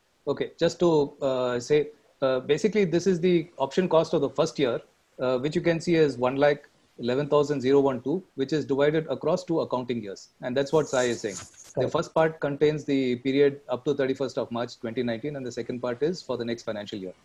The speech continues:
Speaker 1: And this is something which you need to do for every, uh, grant which is there. So if you take the second grant, for instance, I mean, uh, the one which is vesting on the second date,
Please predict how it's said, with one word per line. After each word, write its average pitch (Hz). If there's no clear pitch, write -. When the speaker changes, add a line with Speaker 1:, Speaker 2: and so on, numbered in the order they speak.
Speaker 1:
And 139
this 190
is 165
something 170
which 160
you 160
need 170
to 147
do 156
for 156
every, 180
uh, 120
grant 139
which 135
is 117
there. 104
So -
if 151
you 160
take 170
the 156
second 147
grant, 135
for 120
instance, 127
I 135
mean, 131
uh, 120
the 123
one 147
which 147
is 135
vesting 135
on 131
the 131
second 131
date, 120